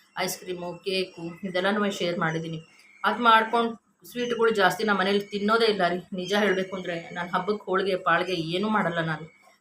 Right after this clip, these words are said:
ಸ್ವೀಟ್‌ಗಳು ನಮ್ಮ ಮನೇಲಿ ಯಾರೂ ತಿನ್ನಲ್ಲ. ಅಂಟಿನ ಉಂಡೆ ಒಂದು ಮಾಡೋದು ಅಷ್ಟೇ, ಡ್ರೈ ಫ್ರೂಟ್ಸ್ ಲಡ್ಡು ಮಾಡೋದು, ಮಾಲ್ಟ್ ಪೌಡರ್ ಮಾಡೋದು, ಏನು ಪುಳಿಯೋಗರೆ ಪುಡಿ, ವಾಂಗಿಬಾತ್ ಪುಡಿ, ರಸಂ ಪುಡಿ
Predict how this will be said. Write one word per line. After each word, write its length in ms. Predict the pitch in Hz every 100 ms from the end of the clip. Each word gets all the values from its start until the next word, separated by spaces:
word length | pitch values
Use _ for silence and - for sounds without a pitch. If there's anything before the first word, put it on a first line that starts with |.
| -
ಸ್ವೀಟ್‌ಗಳು 320 | 214 208 196
ನಮ್ಮ 120 | 190
ಮನೇಲಿ 260 | 175 180 170
ಯಾರೂ 200 | 165 180
ತಿನ್ನಲ್ಲ. 360 | 190 190 156 165 - - _ _ 175
ಅಂಟಿನ 300 | 190 240 240
ಉಂಡೆ 180 | 220 220
ಒಂದು 300 | 180 185 196
ಮಾಡೋದು 280 | 175 180
ಅಷ್ಟೇ, 300 | 165 - 175
ಡ್ರೈ 200 | 165 165
ಫ್ರೂಟ್ಸ್ 320 | 160 185 180 190
ಲಡ್ಡು 440 | 180 170 208 - 185
ಮಾಡೋದು, 340 | 175 175 196
ಮಾಲ್ಟ್ 320 | 170 165 -
ಪೌಡರ್ 260 | 185 170 170
ಮಾಡೋದು, 460 | 160 156 156 214 - - - -
ಏನು 240 | 208 208
ಪುಳಿಯೋಗರೆ 380 | 202 190 190 190
ಪುಡಿ, 320 | 190 185 185
ವಾಂಗಿಬಾತ್ 580 | 175 170 170 185 180 180
ಪುಡಿ, 300 | 180 180 185 175
ರಸಂ 380 | 170 190 190
ಪುಡಿ 360 | 196 175 185